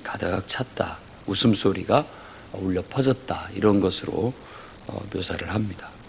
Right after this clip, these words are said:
그뿐만 아니라 무엇 나라들도 "여호와께서 그들을 위해서 엄청난 일을 하셨구나. 큰 일을 행하셨다."라는 고백을 이방인의 입을 통해서 듣게 된,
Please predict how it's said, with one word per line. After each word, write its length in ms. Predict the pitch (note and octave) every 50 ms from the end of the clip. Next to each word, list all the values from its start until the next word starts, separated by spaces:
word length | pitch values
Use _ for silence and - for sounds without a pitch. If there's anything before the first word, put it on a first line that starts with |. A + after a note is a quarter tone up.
| - - - - - - - - - - - - -
그뿐만 440 | - C3+ B2 C#3 D3+ D3 C#3+ C#3
아니라 320 | C3+ B2+ A#2 A2+ A#2 A#2 G#2+
무엇 420 | G2 G2+ A#2+ C#3+ E3+ E3+ - - -
나라들도 1040 | - G#2 A2 A#2 C3+ C3+ A#2+ B2+ A#2 G#2 - - - C3 B2 A2 G2 E2+ E2+ - G2+ G2
"여호와께서 640 | G2+ G#2+ A#2+ C3 C#3+ C#3 C3+ - D3 C3 B2+ C3
그들을 440 | - - A#2 G#2+ C3 C3 C#3+ C#3 C3 A#2+
위해서 440 | A2+ A2 G#2+ - C3+ C3 A2+ F#2+ F2 -
엄청난 680 | - - - G#2 A2 G#2 - - C3+ D3 D3 D3+ C#3+ C#3
일을 220 | C3 C3 C#3 B2+
하셨구나. 720 | A#2+ A2+ - B2+ G#2+ - - G#2+ G2 F#2 F#2 F#2 F2+ F2 E2+ -
큰 440 | - - - - - - - - - C#3
일을 240 | C3 B2 A#2 A2+ A2
행하셨다."라는 1400 | A2 A#2 A2 A2 - - - - - - F2+ E2+ E2 - - F2+ - - - - - - - - - - F#2 F#2
고백을 520 | - - F#2 F#2 F#2 E2 E2 A#2 C#3+ E3+ - - - - - - - - - - - - - - - - -
이방인의 880 | A2 F#2+ G2+ A2+ C#3 D#3 C#3+ E3 D#3+ D3+ D3 D3 D3 C#3+ C#3+ C#3 B2 -
입을 320 | B2+ A#2+ A#2+ B2 C#3 C3+ A#2+
통해서 640 | - A#2+ G#2+ G2+ F2 E2 D#2 - - B2 C3+ D#3+ F3 - - - - - - - - - - - -
듣게 360 | - A#2 - - C3 G#2 F#2 F2 -
된, 320 | - G#2 F#2+ F2 E2 D#2